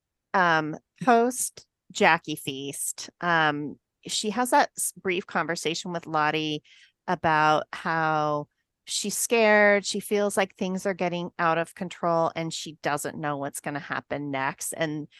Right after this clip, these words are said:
she was, like, more fearful by not knowing what was gonna happen next. However, I think the whole experience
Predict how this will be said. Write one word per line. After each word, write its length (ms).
she 260
was, 300
like, 260
more 300
fearful 840
by 160
not 240
knowing 320
what 140
was 120
gonna 220
happen 420
next. 500
However, 600
I 80
think 260
the 100
whole 220
experience 800